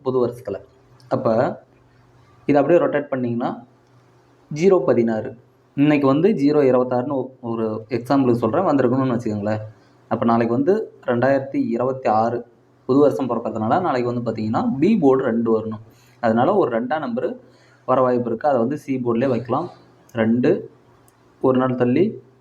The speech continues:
ஏழுக்கு பவர் ரெண்டுன்னா, ஒரு நாள் தள்ளி ரெண்டு வரணும்.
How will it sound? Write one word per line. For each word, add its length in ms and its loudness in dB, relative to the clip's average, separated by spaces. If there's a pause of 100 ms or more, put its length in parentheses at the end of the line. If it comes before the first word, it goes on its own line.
(560)
ஏழுக்கு 260 4
பவர் 240 0
ரெண்டுன்னா, 340 -4 (440)
ஒரு 140 4
நாள் 240 2
தள்ளி 240 2
ரெண்டு 280 0
வரணும். 340 -2